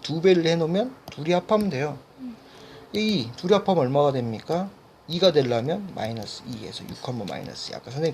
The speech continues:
Speaker 1: 구했던 거랑 똑같이 나오고요. 여기도 이 두 개의 중점이 뭐다? 얘가 나와야 돼요. 합하면 사가 나와야 됩니다. 그래서 마이너스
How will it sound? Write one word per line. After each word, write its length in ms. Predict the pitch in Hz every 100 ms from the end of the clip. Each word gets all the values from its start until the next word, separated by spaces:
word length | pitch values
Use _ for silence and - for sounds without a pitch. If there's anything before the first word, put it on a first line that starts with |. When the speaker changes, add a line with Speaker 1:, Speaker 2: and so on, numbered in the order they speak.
| -
Speaker 1:
구했던 220 | 127 127
거랑 100 | 113
똑같이 300 | - 170 -
나오고요. 480 | 107 101 120 151 135 - - - - - - -
여기도 280 | 147 175
이 140 | 170 170
두 180 | - 139
개의 300 | 165 190 180
중점이 540 | - 123 120 135 123
뭐다? 340 | 104 - 139 165
얘가 220 | 147 165
나와야 300 | 156 107 92
돼요. 240 | - - - - - - - -
합하면 680 | - - - 202 202 202 196
사가 300 | 185 170 165
나와야 260 | 127 92
됩니다. 220 | - - -
그래서 140 | - -
마이너스 480 | 104 117 117 -